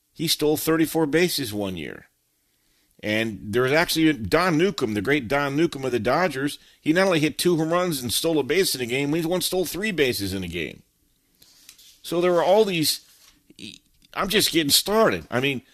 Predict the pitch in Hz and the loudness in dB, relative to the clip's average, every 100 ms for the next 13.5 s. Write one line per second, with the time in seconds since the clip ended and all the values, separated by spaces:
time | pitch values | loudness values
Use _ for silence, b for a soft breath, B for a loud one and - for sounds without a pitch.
0 | b b b b b _ - 185 196 143 | b b b b b _ -2 4 4 2
1 | - _ _ _ _ _ 131 165 160 156 | -6 _ _ _ _ _ 0 2 2 2
2 | - 190 - 165 143 147 143 120 156 143 | 2 2 2 2 2 2 0 -4 -2 2
3 | 135 131 107 98 131 110 85 85 _ B | 2 2 -2 -6 -2 -2 -2 -8 _ B
4 | B B B - 208 208 151 131 123 127 | B B B -2 2 4 4 4 2 2
5 | 143 135 120 - _ _ _ _ - 98 | 2 2 0 -4 _ _ _ _ -10 -8
6 | 87 143 175 170 - - - - 160 165 | -2 -2 0 -2 -2 -6 -12 -6 -4 -4
7 | 110 - - - - _ _ _ _ B | -6 -8 -10 -14 -18 _ _ _ _ B
8 | B B B B 113 117 107 123 113 98 | B B B B -6 -6 -2 0 2 0
9 | 95 - 120 156 - 131 131 131 135 98 | -2 -2 -2 -4 -6 -8 -8 -6 -6 -4
10 | 95 87 90 90 - _ _ _ _ _ | -6 -6 -8 -10 -12 _ _ _ _ _
11 | 92 95 90 - 110 110 98 110 104 110 | -6 -4 -4 -6 -6 -6 -6 -6 -4 -2
12 | 104 110 110 101 95 87 87 - 101 110 | -4 -2 -4 -4 -4 -6 -4 -4 -2 -2
13 | 120 117 127 110 80 | -2 -2 -2 -4 -8